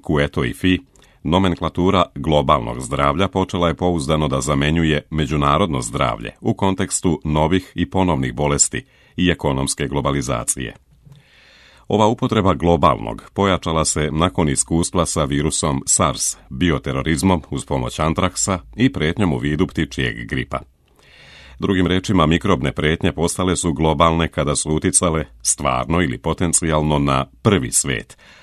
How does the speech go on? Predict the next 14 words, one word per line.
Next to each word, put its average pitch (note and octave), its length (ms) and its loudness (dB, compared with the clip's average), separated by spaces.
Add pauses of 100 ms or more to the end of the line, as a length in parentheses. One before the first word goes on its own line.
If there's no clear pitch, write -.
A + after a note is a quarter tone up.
(160)
a - 120 0
posebno D#2+ 500 0
na C#2+ 240 2
Sjedinjene D2+ 560 0
Američke C2 480 -4
Države. B1 340 -6 (1500)
Studije C3 440 0
o D#2 60 2
globalizaciji D#2 800 0
obično A2 380 2
prave G#2+ 240 0
razliku F#2 520 0
između D2 500 0
međunarodnog, D2+ 880 0